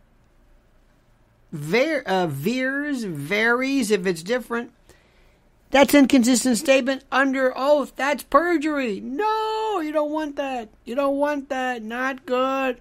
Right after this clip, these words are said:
Oh, no, no, no, no, no. So nobody ever does it. You have the right to remain silent. Use it. It's a right. It's your right. It's an absolute right. You understand that? Okay. That's number one.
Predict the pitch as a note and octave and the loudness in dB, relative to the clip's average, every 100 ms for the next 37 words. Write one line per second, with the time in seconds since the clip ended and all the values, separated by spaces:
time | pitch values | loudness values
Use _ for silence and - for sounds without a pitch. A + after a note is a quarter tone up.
0 | - F#3+ C4 C#4+ C#4+ A#3+ - - F#3 B3+ | -6 -6 -4 -4 -4 -4 -6 -8 -8 -4
1 | D4+ D#4 D4+ C#4 A3 A3 G#3+ F#3+ E3+ D3+ | -2 0 0 0 0 -2 -2 -2 -4 -4
2 | B2+ A#2+ A#2 - - - _ _ _ _ | -10 -12 -16 -20 -20 -20 _ _ _ _
3 | _ _ _ - A3 C#4+ C#4+ B3+ G#3+ G3 | _ _ _ 0 4 6 4 4 2 0
4 | D#3+ B2+ - _ _ _ _ _ _ _ | -2 -4 -12 _ _ _ _ _ _ _
5 | _ - F#3+ F3 F#3 F#3 F#3+ A3 G#3 G#3+ | _ -2 0 2 2 2 0 -2 -2 -2
6 | G3 G#3+ A3+ B3 - _ C4+ B3 D4+ G#3+ | -2 -4 -4 -6 -10 _ -10 -4 -2 -2
7 | E3+ C#3 G3+ A#3 D4+ C4 C#3 - G#3+ - | -6 -6 -4 -4 -4 -4 -6 -2 -2 -2
8 | A3+ A#3 A3 A3 B3+ C#4 A3 - - _ | -2 0 0 0 2 2 -2 -10 -20 _
9 | _ _ _ _ _ _ _ _ _ _ | _ _ _ _ _ _ _ _ _ _
10 | _ _ _ - C3 D3+ - F#3+ G3+ F3+ | _ _ _ -8 -4 -4 -2 -2 0 -2
11 | G3 F3 D#3+ C#3 A#2 - - D3 E3 G3 | 0 0 -2 -6 -8 -10 -8 -4 -4 -4
12 | G3 G#3 A3+ A3+ - _ _ A2+ - - | -6 -6 -8 -12 -20 _ _ -18 -16 -18
13 | - _ _ _ _ _ _ _ D#3 D#3+ | -20 _ _ _ _ _ _ _ 0 0
14 | - C3+ A2 A#2 | 0 -6 -6 -12